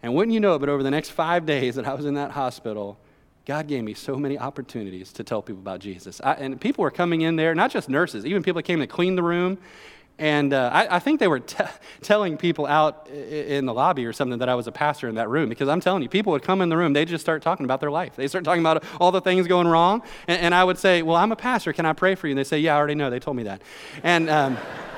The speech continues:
and so God was just giving me opportunities to share about the gospel, giving me opportunities to invite people,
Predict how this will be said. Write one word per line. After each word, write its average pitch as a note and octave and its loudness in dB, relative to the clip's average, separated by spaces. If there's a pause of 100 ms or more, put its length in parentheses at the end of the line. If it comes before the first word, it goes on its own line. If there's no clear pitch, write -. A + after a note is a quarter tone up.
(920)
and F3 2
so G#3 4
God A3 6
was C4+ 0
just G#3 0
giving A#3+ 4
me B3 2
opportunities B3+ 2
to D#3+ 0
share - 2
about D3+ 2
the C3+ -6
gospel, A#3+ 2
giving F3 0
me E3 2
opportunities D#3 -2
to B2 -4
invite D3 -2
people, G#3+ -2